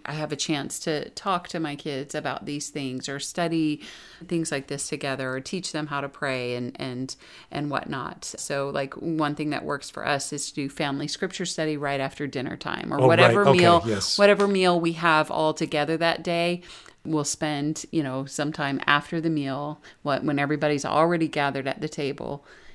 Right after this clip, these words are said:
Speaker 1: and everybody's relaxed 'cause they've already eaten, and we,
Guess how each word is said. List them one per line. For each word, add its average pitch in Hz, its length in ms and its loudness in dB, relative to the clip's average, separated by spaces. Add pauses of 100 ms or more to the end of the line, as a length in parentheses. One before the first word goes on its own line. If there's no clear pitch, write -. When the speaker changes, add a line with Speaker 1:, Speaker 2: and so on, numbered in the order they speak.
Speaker 1:
and 135 260 0
everybody's 147 500 0
relaxed 135 520 -2
'cause 147 160 -6
they've 143 160 -4
already 147 520 -2
eaten, 135 520 0 (400)
and 131 360 -4
we, 131 280 -6